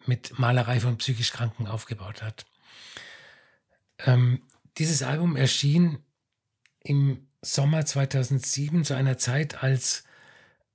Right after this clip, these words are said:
Mann-Frau-Indie-Duos,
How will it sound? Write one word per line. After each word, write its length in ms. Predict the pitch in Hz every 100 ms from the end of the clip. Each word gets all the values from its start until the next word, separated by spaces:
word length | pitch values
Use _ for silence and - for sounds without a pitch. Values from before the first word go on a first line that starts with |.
| _
Mann-Frau-Indie-Duos, 2000 | - 120 131 156 151 - - 120 135 156 - 165 160 139 120 127 131 143 135 -